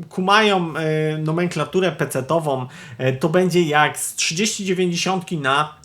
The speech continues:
czterdzieści dziewięćdziesiątkę. Gigantyczny przeskok wydajnościowy. Dlaczego? Ano, już sobie na to patrzymy i zaraz będziemy wracać do tych tematów. Sześćdziesiąt jednostek obliczeniowych, gdzie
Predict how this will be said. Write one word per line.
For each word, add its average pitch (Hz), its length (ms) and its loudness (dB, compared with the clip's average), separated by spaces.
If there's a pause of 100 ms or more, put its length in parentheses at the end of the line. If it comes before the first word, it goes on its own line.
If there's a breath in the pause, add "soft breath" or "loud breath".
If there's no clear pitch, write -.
czterdzieści 147 640 -2
dziewięćdziesiątkę. 127 720 -4 (120)
Gigantyczny 156 760 -2
przeskok 120 580 -8
wydajnościowy. 131 880 -2
Dlaczego? 185 580 0 (380 loud breath)
Ano, 170 280 0
już 151 280 -2
sobie 139 320 0
na 131 160 -2
to 135 140 -4
patrzymy 143 540 -2
i 185 120 -6
zaraz 185 280 0
będziemy 190 400 0
wracać 180 400 2
do 131 100 -8
tych 127 220 -6
tematów. - 500 -8 (1200 soft breath)
Sześćdziesiąt 214 880 6
jednostek 180 800 4
obliczeniowych, 170 960 2 (100)
gdzie 156 580 2